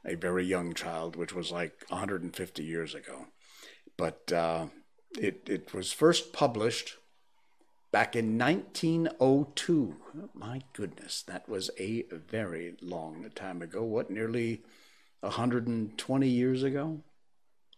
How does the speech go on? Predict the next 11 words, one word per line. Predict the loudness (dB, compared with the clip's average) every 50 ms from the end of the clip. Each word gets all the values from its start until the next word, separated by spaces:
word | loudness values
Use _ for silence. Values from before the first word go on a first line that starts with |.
| _ -20
Wow. | -18 -14 -10 -10 -8 -8 -8 -10 -12 -12 -16 -18 -20 -20 -20 -20 _ _ _ _ _ _ _ _ -18 -16 -14 -14 -14 -14 -16 -10 -4 0
All | 4 6
right, | 6 6 4 2 -4 -18 -20 _
here | 0 6 8 10
we | 10 10
go. | 10 8 6 6 4 0 -8 -16 -20 _ _ _
From | 4 6 6 8
Beatrix | 10 10 12 12 10 10 6 2 2 0
Potter, | 2 4 4 6 6 6 4 2 -2 -8 -20 -20 -20 -20 -20 _ _ _ _ _ _
The | -8 -4
Tale | -2 2 4 4 4 4 2 0 -4